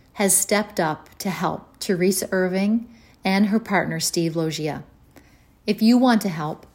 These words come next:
please contact Tanya Tuttle-Comeau and visit the online auction that Tanya has set up on Facebook. You can bid on donated items through this online auction, or you can also donate items to the auction for this family.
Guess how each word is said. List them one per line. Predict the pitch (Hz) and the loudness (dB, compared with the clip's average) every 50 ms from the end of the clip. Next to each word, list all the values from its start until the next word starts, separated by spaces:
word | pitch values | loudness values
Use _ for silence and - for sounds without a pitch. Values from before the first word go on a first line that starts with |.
| _ _ | _ _
please | - - 254 262 269 262 | -4 0 2 2 2 2
contact | - - 247 208 208 208 - 214 190 190 185 190 - - - | 2 0 2 2 2 0 0 0 0 0 -2 -4 -10 -6 -4
Tanya | 214 190 190 202 208 226 226 | -2 0 2 2 2 2 0
Tuttle-Comeau | 226 226 202 208 214 - - 240 208 170 147 147 156 175 - - - - _ _ _ _ _ _ - _ - - | 0 -2 -2 -2 -2 -4 -2 -2 0 0 0 -4 -6 -10 -12 -18 -20 -20 _ _ _ _ _ _ -20 _ -4 0
and | 196 202 190 180 | 2 2 6 6
visit | 220 220 214 262 262 262 | 6 6 6 2 0 2
the | - 233 226 - | 0 -2 0 2
online | - 202 214 226 226 220 208 196 196 190 | 2 2 4 6 6 6 6 4 0 0
auction | 180 160 156 160 160 - - 170 165 160 | 0 -2 -4 -4 -4 -4 -4 -4 -4 -4
that | 160 156 165 - - | -4 -6 -6 -10 -14
Tanya | - - 180 170 170 165 175 | -10 -6 -4 -4 -2 -2 -2
has | 165 170 160 - | -2 -2 -4 -4
set | - - 180 165 156 | -4 -2 -2 -4 -2
up | 151 151 151 - - | -4 -4 -6 -6 -8
on | 165 165 165 | -6 -6 -6
Facebook. | - 156 147 147 - - - - - - _ _ _ _ _ _ _ _ _ _ _ _ _ _ _ - | -6 -6 -8 -8 -8 -10 -10 -10 -10 -14 _ _ _ _ _ _ _ _ _ _ _ _ _ _ _ 0
You | 190 202 220 214 | 2 4 4 4
can | - 240 220 214 190 | 4 4 4 6 6
bid | 180 180 196 247 294 311 - - - - | 6 4 4 2 0 -4 -8 -10 -8 -6
on | 185 175 170 170 170 165 | -4 -2 0 0 0 2
donated | 180 185 180 185 190 196 202 214 208 - - | 2 2 2 2 2 2 2 0 0 -2 -2
items | - 175 175 170 180 202 240 339 370 - - | -2 0 0 0 0 0 0 -2 -2 -4 -6
through | - - - - 208 202 | -8 -8 -2 0 0 2
this | 190 185 185 - - | 2 0 -2 -4 -4
online | 175 175 180 175 165 160 156 | -4 -4 -2 -2 -4 -4 -4
auction, | 151 151 151 - - - 233 254 320 339 - - - - - - - - | -6 -8 -6 -6 -4 -2 0 0 -2 -4 -8 -18 -20 -20 -20 -20 -20 -12
or | - - 240 247 269 277 | 0 4 4 4 6 4
you | 262 254 254 | 4 2 4
can | 247 262 226 233 | 4 4 2 2
also | 202 220 214 - 240 233 | 2 0 2 4 2 2
donate | 208 202 226 233 254 262 226 185 - - - | 4 4 4 4 6 4 4 2 -2 -4 -6
items | 160 156 156 160 151 156 160 165 - - | -4 -4 -4 -4 -4 -4 -4 -4 -6 -8
to | - - - 226 220 | -8 -4 2 2 2
the | 202 202 175 | 4 2 0
auction | 160 147 151 - - - 160 - | 0 -2 -4 -6 -10 -10 -10 -10
for | 156 - 165 160 | -8 -6 -6 -6
this | 156 160 - - | -4 -4 -6 -6
family. | - - 165 170 - - 80 | -6 -8 -8 -8 -10 -12 -14